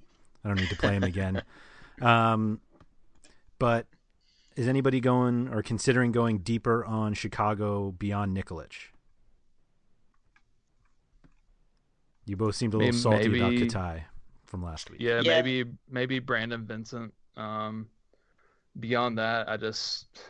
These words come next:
Speaker 3: I don't know. Katai, I feel like Chicago don't even know what they wanna do with him right now, so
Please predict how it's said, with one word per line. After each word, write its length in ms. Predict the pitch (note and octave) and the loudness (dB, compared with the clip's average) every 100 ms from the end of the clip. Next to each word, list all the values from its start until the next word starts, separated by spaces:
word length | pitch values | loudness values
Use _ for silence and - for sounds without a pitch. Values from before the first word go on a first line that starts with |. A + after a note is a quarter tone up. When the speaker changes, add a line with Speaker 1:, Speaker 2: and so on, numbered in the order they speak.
| - G#2 | -20 -12
Speaker 3:
I 60 | |
don't 80 | G#2+ | -6
know. 200 | G#2 A2+ - | -4 -4 -6
Katai, 540 | B2+ A2 B2 B2 B2 | -8 -4 0 2 2
I 40 | A2 | -2
feel 220 | - A#2+ | -4 -4
like 220 | A#2 A2 - _ _ _ | -2 -6 -8 _ _ _
Chicago 580 | - C#3 - A2+ A#2+ B2+ | -10 -8 -4 -2 0 0
don't 180 | B2+ C3 | 0 -2
even 140 | C3 | -2
know 140 | C3 C3 | 0 0
what 100 | C3+ | 0
they 80 | C3+ | 0
wanna 180 | C#3 | 0
do 160 | C3 C#3+ | 0 0
with 120 | C#3+ | 0
him 120 | D3+ D3 | 0 0
right 160 | D3+ | -2
now, 220 | D#3 E3 D#3 | -2 -4 -4
so 460 | - A#2 A2 A2+ | 0 2 2 0